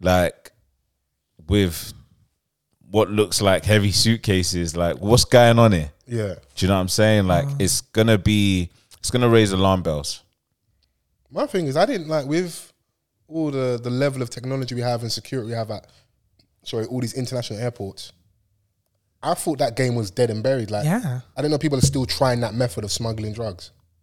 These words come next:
Speaker 3: Like, I, I thought exactly the same.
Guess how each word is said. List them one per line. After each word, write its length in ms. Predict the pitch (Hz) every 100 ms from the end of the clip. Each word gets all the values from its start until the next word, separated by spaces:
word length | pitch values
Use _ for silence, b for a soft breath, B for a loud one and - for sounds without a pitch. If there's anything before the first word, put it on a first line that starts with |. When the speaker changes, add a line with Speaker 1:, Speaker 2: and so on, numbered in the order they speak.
| _ -
Speaker 3:
Like, 380 | 180 165 - _ _ _ _ -
I, 40 | - _ _ _ _ _ -
I 160 | 160
thought 240 | 156 - 143
exactly 340 | 147 147 156
the 80 | 147
same. 300 | 147 143